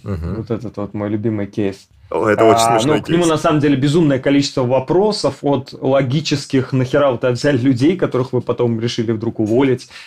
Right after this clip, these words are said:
Speaker 2: Вот, что за менеджмент такой странный, или что за сваливание ответственности на некие алгоритмы. Кстати, достаточно популярно, что, ну, то есть это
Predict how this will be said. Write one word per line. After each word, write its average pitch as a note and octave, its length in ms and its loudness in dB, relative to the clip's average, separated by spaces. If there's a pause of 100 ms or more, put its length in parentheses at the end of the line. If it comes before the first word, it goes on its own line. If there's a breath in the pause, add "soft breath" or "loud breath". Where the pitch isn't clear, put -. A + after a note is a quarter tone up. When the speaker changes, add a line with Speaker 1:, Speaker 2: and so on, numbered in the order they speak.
(200 loud breath)
Speaker 2:
Вот, A2 280 0
что - 120 -4
за A2 120 -2
менеджмент A#2+ 480 0
такой A#2 240 -4
странный, A2 540 -2
или A#2+ 480 2
что C#3 320 -2
за B2 360 2
сваливание A#2+ 1040 0 (240 loud breath)
ответственности B2+ 880 -2
на A#2+ 160 0
некие C3 380 2
алгоритмы. C3+ 500 0
Кстати, D3+ 200 -2
достаточно C3+ 480 -2
популярно, A#2+ 540 -2
что, - 200 -14
ну, G#2 160 -6
то - 120 -10
есть - 160 -8
это - 80 -16